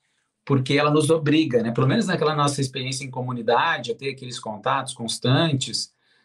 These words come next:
com as pessoas, que a gente forma amigos pra vida toda, pra vida toda. E eu quero desejar aqui, um, quero fazer um desafio, né, um love challenge.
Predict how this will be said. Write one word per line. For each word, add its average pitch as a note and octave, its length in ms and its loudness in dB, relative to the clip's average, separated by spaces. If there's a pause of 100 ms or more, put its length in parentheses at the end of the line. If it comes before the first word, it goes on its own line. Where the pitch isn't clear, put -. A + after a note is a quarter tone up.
(160)
com A#2 80 0
as A#2+ 140 2
pessoas, B2+ 800 2 (240)
que C3+ 80 -2
a C3 40 4
gente - 160 2
forma D#3 280 0
amigos D3 440 2
pra C#3 180 2
vida C#3 360 0
toda, - 300 -6 (960)
pra A#2 160 2
vida C3 360 2
toda. G2+ 400 -4 (460)
E G#2+ 800 2
eu G#2+ 160 0
quero C3+ 200 0
desejar B2 520 4
aqui, C3 420 2
um, G#2+ 180 2 (360)
quero B2 180 2
fazer B2+ 340 2
um C3 120 6
desafio, B2+ 680 2 (300)
né, A2 240 0
um G#2+ 240 0
love B2+ 340 4
challenge. C3+ 600 -2